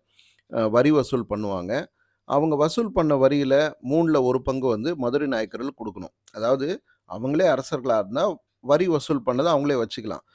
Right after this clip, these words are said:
ஆனா, இவங்க அரசர்கள் கிடையாது. அந்த பகுதியை ஆட்சி பண்ணக்கூடிய ஆட்சியாளர், அதாவது கிட்டத்தட்ட இப்ப இருக்கக்கூடிய மாவட்ட ஆட்சியர் போல, அ, கலெக்டர் போல ஒருத்தரா தான் அவங்க செயல்பட்டாங்க. அப்படிப்பட்ட அந்த மதுரை நாயக்கர்களுக்கு,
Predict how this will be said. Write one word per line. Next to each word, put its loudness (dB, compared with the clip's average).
ஆனா, -2
இவங்க 0
அரசர்கள் -2
கிடையாது. -2
அந்த 0
பகுதியை 0
ஆட்சி -2
பண்ணக்கூடிய -6
ஆட்சியாளர், -6
அதாவது 0
கிட்டத்தட்ட -4
இப்ப -6
இருக்கக்கூடிய -4
மாவட்ட 0
ஆட்சியர் 0
போல, 0
அ, 0
கலெக்டர் -2
போல 2
ஒருத்தரா 2
தான் 2
அவங்க 0
செயல்பட்டாங்க. -4
அப்படிப்பட்ட 0
அந்த 2
மதுரை 0
நாயக்கர்களுக்கு, -4